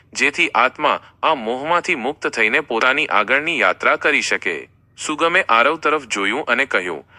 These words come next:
"હવે તું જાણી ચૂક્યો છે કે આત્મા મૃત્યુના ચોવીસ કલાક પછી પોતાના ઘરે કેમ પાછી આવે છે?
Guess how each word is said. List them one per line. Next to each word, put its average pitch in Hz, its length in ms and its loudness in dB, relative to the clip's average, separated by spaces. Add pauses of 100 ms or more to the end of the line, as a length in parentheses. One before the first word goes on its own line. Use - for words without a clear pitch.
(140)
"હવે 151 220 2
તું 202 160 -4
જાણી 131 280 4
ચૂક્યો 117 320 -2
છે 123 200 0
કે 170 140 -2
આત્મા 127 420 0
મૃત્યુના 135 500 0
ચોવીસ 107 380 -2
કલાક 95 400 2
પછી 98 400 -2 (220)
પોતાના 170 400 2
ઘરે 147 260 0
કેમ 180 260 0
પાછી 104 360 2
આવે 87 200 2
છે? 76 320 -4